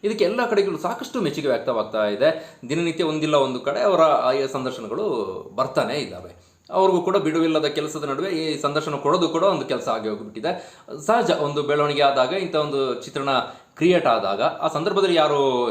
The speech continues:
ಹೀರೋ ಆಗ್ತಾರೆ ಅವ್ರನ್ನ ಮಾಧ್ಯಮಗಳು ಮುಂದೆ ತೋರಿಸುವಂಥ ಪ್ರ-, ತೋ-, ಕಾರ್ಯವನ್ನು ಮಾಡ್ತವೆ. ಇದು ಮ-, ಆಗಬೇಕಾದ್ದು ಕೂಡ.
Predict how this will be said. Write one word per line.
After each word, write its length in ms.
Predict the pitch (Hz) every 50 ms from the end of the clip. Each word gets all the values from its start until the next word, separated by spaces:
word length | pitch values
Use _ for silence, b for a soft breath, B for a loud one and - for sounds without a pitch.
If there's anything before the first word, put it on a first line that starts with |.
| -
ಹೀರೋ 180 | 123 147 180 190
ಆಗ್ತಾರೆ 340 | 156 123 - - 104 104 135
ಅವ್ರನ್ನ 320 | - 156 190 208 226 220 220 196 180 - - B B B B - -
ಮಾಧ್ಯಮಗಳು 480 | 120 151 147 151 165 156 - 156 147
ಮುಂದೆ 280 | 135 135 139 135 131 123
ತೋರಿಸುವಂಥ 340 | - 160 160 - 147 127 127
ಪ್ರ-, 400 | 120 123 135 135 131 131 131 -
ತೋ-, 180 | 185 - -
ಕಾರ್ಯವನ್ನು 360 | 180 - 214 208 202 185 165 160
ಮಾಡ್ತವೆ. 300 | 170 180 175 160 160 180
ಇದು 100 | 160 139
ಮ-, 180 | 127 - -
ಆಗಬೇಕಾದ್ದು 580 | 143 160 185 190 185 175 170 170 160 135 - -
ಕೂಡ. 160 | - 120 107